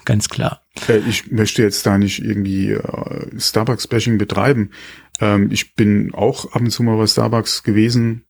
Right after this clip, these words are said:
Speaker 2: ja, früher, mittlerweile ja nicht mehr, weil man sitzt ja zu Hause im Homeoffice und hat die Kaffeemaschine da stehen. Und ich muss auch sagen, der Kaffee ist zumindest mal was, was jetzt die ganzen Pumpkin Spice und sowas betrifft, okay, das habe ich jetzt nicht hier,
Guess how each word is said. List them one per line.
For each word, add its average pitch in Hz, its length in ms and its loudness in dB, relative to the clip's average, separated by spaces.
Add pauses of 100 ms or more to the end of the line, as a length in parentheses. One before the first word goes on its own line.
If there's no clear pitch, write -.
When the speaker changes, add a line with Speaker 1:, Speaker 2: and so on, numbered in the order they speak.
Speaker 2:
ja, 107 280 2
früher, 113 440 2
mittlerweile 104 420 2
ja 98 60 4
nicht 113 200 0
mehr, 110 100 -2
weil 104 140 2
man 101 140 2
sitzt 107 200 0
ja 104 80 2
zu 98 140 0
Hause 117 240 2
im 110 160 2
Homeoffice 113 400 0
und 110 80 4
hat 110 100 0
die 107 60 -2
Kaffeemaschine 117 580 0
da 113 100 2
stehen. 120 360 -2 (500)
Und 110 360 0 (100)
ich - 180 -4
muss 110 120 4
auch 101 160 0
sagen, 113 420 2 (260)
der 110 80 2
Kaffee 110 400 -2 (120)
ist - 480 -4 (1300)
zumindest 123 480 2
mal 117 200 2
was, 110 320 0
was 110 220 2
jetzt - 260 -2
die 110 80 0
ganzen 113 560 2 (920)
Pumpkin 107 380 0
Spice 92 320 0
und 101 80 -2
sowas 95 240 0
betrifft, - 340 -6
okay, 107 160 -4
das 98 160 -4
habe 98 120 -2
ich 95 40 -8
jetzt 92 160 -4
nicht 113 160 0
hier, 101 240 -2